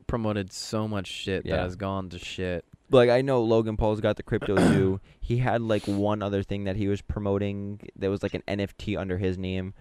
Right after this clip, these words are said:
Speaker 1: Dink
Speaker 2: Um,
Speaker 1: doink.
Speaker 2: but it didn't go anywhere.
Speaker 1: No.
Speaker 2: So that one you can't really get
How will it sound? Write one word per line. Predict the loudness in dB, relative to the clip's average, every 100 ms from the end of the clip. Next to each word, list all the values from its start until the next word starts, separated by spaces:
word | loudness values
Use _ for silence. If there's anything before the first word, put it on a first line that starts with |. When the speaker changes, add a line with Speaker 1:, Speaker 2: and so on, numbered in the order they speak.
| -10
Speaker 1:
Dink | -6 -2
Speaker 2:
Um, | 0 0
Speaker 1:
doink. | -4 -8 -14 -20 _ -8
Speaker 2:
but | 0 2
it | 2 4
didn't | 2 6
go | 8
anywhere. | 8 2 -2 -4 -6
Speaker 1:
No. | -4 -4 -6 -10
Speaker 2:
So | 2 6 6 6 0 -10 _ _
that | -2 4 4 4
one | 0 -4
you | -4
can't | -4 -2
really | 0 0
get | 0 0